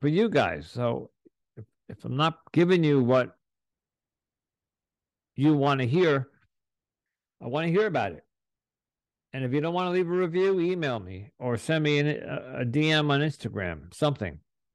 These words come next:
Just please reach out to me. Um, there was something else I wanted to talk about, but I, as I'm sitting here thinking about it, I think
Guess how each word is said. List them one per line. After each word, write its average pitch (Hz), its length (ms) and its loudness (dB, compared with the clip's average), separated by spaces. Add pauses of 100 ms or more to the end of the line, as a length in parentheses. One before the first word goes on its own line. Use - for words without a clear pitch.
(140)
Just 127 140 -12 (160)
please 156 300 2
reach 127 280 -2
out 120 220 0
to 104 80 -8
me. 85 260 -10 (760)
Um, 95 680 -4 (580)
there 135 240 4
was 165 300 4
something 160 300 0
else 151 260 0
I 131 40 0
wanted 127 280 -2
to 120 160 -10
talk 127 260 -2
about, 117 400 -4
but 110 160 -4
I, 107 120 -2 (380)
as 127 220 -2
I'm 120 140 0
sitting 135 360 -2
here 110 220 0
thinking 113 480 -4
about 95 420 0
it, 101 240 -4
I 98 120 -6
think 107 420 -4